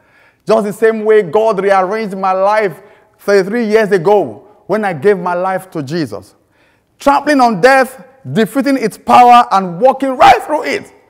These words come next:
Good Friday, Easter Sunday. And God turned grave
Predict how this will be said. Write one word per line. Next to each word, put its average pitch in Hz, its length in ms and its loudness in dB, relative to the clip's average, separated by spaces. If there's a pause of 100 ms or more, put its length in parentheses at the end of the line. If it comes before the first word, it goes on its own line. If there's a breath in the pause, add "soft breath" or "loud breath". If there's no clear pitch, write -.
(920)
Good 247 160 0
Friday, 247 720 2 (400)
Easter 247 380 2
Sunday. 156 480 0 (640)
And 160 200 -4
God 240 440 0
turned 277 500 0
grave 196 480 2